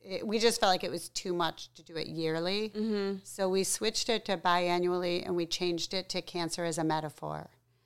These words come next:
Speaker 1: So it wasn't just about breast and ovarian cancer.
Speaker 2: Mm-hmm.
Speaker 1: And c-, be-, because I had so many people say to me, "Oh my God, I've been touched by cancer. I'd love to participate, but it's not breast and ovarian." And I
Speaker 2: Yeah.
Speaker 1: felt like I still could,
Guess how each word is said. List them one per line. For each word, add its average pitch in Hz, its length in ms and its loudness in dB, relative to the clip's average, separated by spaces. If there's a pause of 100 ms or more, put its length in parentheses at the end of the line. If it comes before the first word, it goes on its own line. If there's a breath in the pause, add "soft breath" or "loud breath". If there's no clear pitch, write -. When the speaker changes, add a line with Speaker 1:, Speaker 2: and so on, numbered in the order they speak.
(200)
Speaker 1:
So 185 180 -2
it 170 140 4
wasn't 180 300 2
just 160 260 0
about 156 200 0
breast 160 280 -2
and 165 140 -2
ovarian 156 420 -4
cancer. 156 640 -10
Speaker 2:
Mm-hmm. - 80 -8
Speaker 1:
And 160 380 -4 (400 soft breath)
c-, 196 60 -16
be-, 190 120 -10
because 233 320 2
I 233 60 8
had 202 140 2
so 226 200 4
many 214 180 4
people 202 360 2
say 180 220 2
to 185 80 2
me, 180 220 4
"Oh 180 220 2
my 185 140 4
God, 180 160 6
I've 170 140 0
been 175 140 -2
touched - 260 -4
by 175 100 0
cancer. 170 420 -2
I'd 170 220 2
love 175 380 2
to 143 100 -4
participate, 170 720 -4
but 170 160 -4
it's - 180 -8
not 170 240 -2
breast 170 260 -2
and 160 120 0
ovarian." 165 540 0
And 196 180 4
I 185 40 4
Speaker 2:
Yeah. 180 100 0
Speaker 1:
felt 185 160 6
like 175 200 4 (800 soft breath)
I 202 140 0
still 214 380 2
could, 190 320 -4